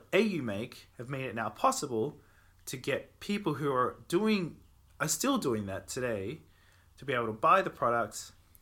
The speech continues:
as much as they want, and then have those products shipped from that store directly to the country of origin where they wanna take it,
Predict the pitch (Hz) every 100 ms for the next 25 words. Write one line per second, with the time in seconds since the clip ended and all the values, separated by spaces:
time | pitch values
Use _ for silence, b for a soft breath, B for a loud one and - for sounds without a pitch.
0 | - 117 143 202 196 151 123 117 101 98
1 | 107 - - - b b b b b 113
2 | 120 113 113 113 156 170 165 - 131 139
3 | 135 - 123 113 - - 196 - - 151
4 | 156 151 123 - - 156 175 214 214 b
5 | b b b 127 139 - 131 123 - 127
6 | 117 117 - 113 110 104 101 90 92 92
7 | 85 80 85 92 95 - 170